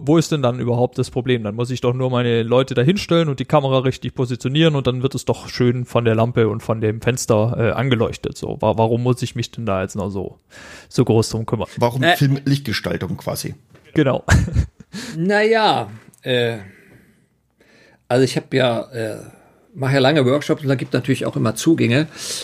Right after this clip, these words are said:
Speaker 3: äh, also zum, zum Stoff, wie man das so machen kann, wie man das so ein bisschen, äh, vermitteln kann. Ähm, und da sag ich dann eigentlich den Teilnehmern, ne?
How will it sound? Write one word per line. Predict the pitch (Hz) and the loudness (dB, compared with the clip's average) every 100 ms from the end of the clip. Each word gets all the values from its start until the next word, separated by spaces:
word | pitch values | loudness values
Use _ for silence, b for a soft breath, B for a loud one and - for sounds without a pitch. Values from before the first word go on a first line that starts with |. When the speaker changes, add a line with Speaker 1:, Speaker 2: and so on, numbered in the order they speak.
| B - | B -4
Speaker 3:
äh, | 113 113 | -2 0
also | - 113 | 0 0
zum, | 110 135 123 131 - | 2 2 2 0 -6
zum | 120 | -6
Stoff, | - - 143 - - - 131 | -4 0 0 0 -6 -6 -2
wie | 113 | 0
man | 107 | -2
das | 110 - | -4 -6
so | - | -8
machen | - - - | -10 -12 -10
kann, | - 110 | -10 -8
wie | - | -6
man | 107 | -6
das | - | -8
so | 120 | -10
ein | - | -10
bisschen, | 123 - 110 127 - | -10 -10 -10 -14 -16
äh, | - 110 | -16 -16
vermitteln | - 120 117 113 113 - | -12 -10 -10 -10 -12 -12
kann. | 110 110 - B B B B B B _ | -14 -16 -20 B B B B B B _
Ähm, | 117 117 110 107 - - | 2 2 0 -6 -12 -4
und | 127 120 127 | -2 -2 -2
da | 123 | 0
sag | 131 135 | 2 2
ich | 131 | 0
dann | - 127 | -4 -2
eigentlich | 110 120 120 113 - | -2 -2 -2 -6 -6
den | 117 113 | -2 -2
Teilnehmern, | - 120 131 135 127 135 117 110 | 0 0 2 2 2 0 -2 -2
ne? | 117 143 | -4 -4